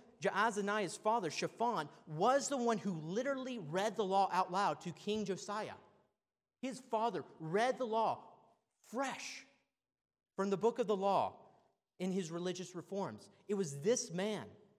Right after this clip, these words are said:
who would father this great, uh, or, or this heinous Jaazaniah. So to cause,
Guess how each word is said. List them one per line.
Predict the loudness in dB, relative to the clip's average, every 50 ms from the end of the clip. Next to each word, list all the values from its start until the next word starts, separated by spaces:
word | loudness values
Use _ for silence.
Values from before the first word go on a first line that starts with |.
| _ _ _ _ _ _ _ _ _ _ _ _ _ -4
who | -4 -2
would | -2 -2 -6 -4
father | -2 -2 0 0 0 0 -2 -4 -4 -8 -14 -20 -16 -10
this | -8 -8 -8 -8
great, | -6 -2 -2 0 0 -2 -6 -10 -18 -20 -20 _ _ -10
uh, | -8 -6 -4 -2
or, | -2 -2 -2 -4 -6 -8
or | -8 -8 -8 -6
this | -6 -6 -6 -6
heinous | -8 -8 -6 -4 -4 -4 -6 -8 -10 -10 -8
Jaazaniah. | -8 -6 -4 -4 -4 -4 -4 -6 -6 -4 -4 -4 -4 -6 -6 -10 -14 -18 _ _ _ _ _ _ _ _ _ _ _ _ _ _ _ _ _ _ _ _ _ _ _ _ _ _ _ _ _ _ _
So | -4 -2 -2 -2
to | -2 -6
cause, | -10 -6 -4 -2 -2 -2 -4 -6 -8